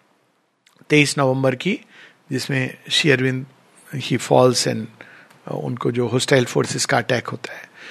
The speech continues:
तो एक, ये भी एक अवस्था है चेतना की, जिनमें हम एक जगह रहते हुए हम संसार में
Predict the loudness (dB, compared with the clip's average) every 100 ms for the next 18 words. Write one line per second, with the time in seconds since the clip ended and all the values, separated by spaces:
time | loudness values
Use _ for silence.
0 | -20 _ 0 0 -2 _ 0 2 2 -2
1 | -20 _ -12 -6 0 2 4 2 2 2
2 | 0 2 2 2 2 2 2 2 -2 -2
3 | -2 -4 0 -2 0 -2 -2 -4 -2 0
4 | -2 2 2 4 2 4 4 4 2 -2
5 | -6 -8 -16 -16 _ _ _ _ -20 _
6 | _ _ _ -2 -2 0 -2 -2 0 2
7 | 2 0 -2